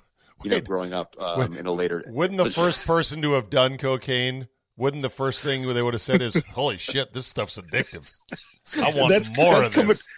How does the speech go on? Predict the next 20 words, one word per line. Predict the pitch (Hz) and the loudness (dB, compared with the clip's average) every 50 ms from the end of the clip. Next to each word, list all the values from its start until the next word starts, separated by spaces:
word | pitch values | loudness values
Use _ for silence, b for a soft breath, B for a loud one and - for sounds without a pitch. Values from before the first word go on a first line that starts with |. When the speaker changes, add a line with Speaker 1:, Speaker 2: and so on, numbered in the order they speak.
| _ _ _ | _ _ _
Speaker 3:
that's | - 196 190 - | 2 2 2 2
coming | - - 233 220 214 190 | 2 4 6 6 6 6
from | 170 202 196 175 | 6 6 6 6
a | 165 | 6
dude | 139 135 156 151 143 | 8 8 8 8 10
who's | 143 143 131 120 | 8 6 6 4
never | 139 156 151 135 147 | 4 2 4 4 4
done | 135 143 139 139 135 | 6 6 6 6 4
cocaine, | 123 151 143 131 123 - 160 170 165 123 95 95 | 6 6 6 6 6 4 4 4 4 4 4 4
who's | 110 113 95 - | 4 4 4 2
saying | - 110 98 98 95 90 | 0 0 2 2 2 2
that | 92 90 92 90 - | 2 2 2 0 2
too. | - 160 160 139 107 | 2 4 6 8 8
Speaker 1:
That's | 92 - - | 6 6 2
a | 120 | 0
whole | 127 120 123 | 0 2 2
Speaker 3:
He's | 131 143 | 4 4
Speaker 1:
nother | 135 139 135 117 | 4 4 4 4
Speaker 3:
saying | 110 | 4
Speaker 1:
podcast. | 101 - 160 - 131 147 - - - - - - 302 359 359 - 330 - - - 302 - | 4 4 2 0 -2 -2 -6 -6 -6 -8 0 2 2 2 4 0 -2 -2 0 -2 -4 -4